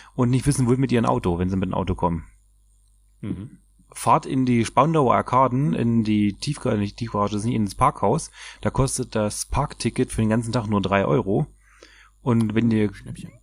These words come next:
Speaker 1: Ja, richtig cool. Und, äh, wenn ihr Glück habt, dann ist auf eurer Karte noch so ein Schrieb drauf von der V B B.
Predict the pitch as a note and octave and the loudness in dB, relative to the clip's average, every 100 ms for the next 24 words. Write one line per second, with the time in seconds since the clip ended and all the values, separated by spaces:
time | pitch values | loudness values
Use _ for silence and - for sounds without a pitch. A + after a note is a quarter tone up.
0 | _ _ - A#2 C3+ A2 B2 - C3+ F#2 | _ _ 0 2 0 -4 -8 0 2 2
1 | G2 - A2+ G#2+ G#2 A#2+ G#2+ G2+ A2 A2+ | -2 0 2 2 0 2 2 2 2 2
2 | G2+ D#3 - A#2 - - - - - A2+ | 2 0 0 -2 -2 -14 -20 -8 0 2
3 | A#2 B2+ - - A#2+ A2 - A#2+ C3+ A#2+ | 2 0 -4 -2 0 0 0 -2 0 0
4 | A#2 A2+ A2+ - G#2+ G#2 - D3+ - A2 | 2 0 -2 -2 -2 0 -2 -4 0 0
5 | A2+ A2+ G#2 G#2 - G#2+ G#2+ G#2 B2+ | 0 0 0 0 0 0 2 2 0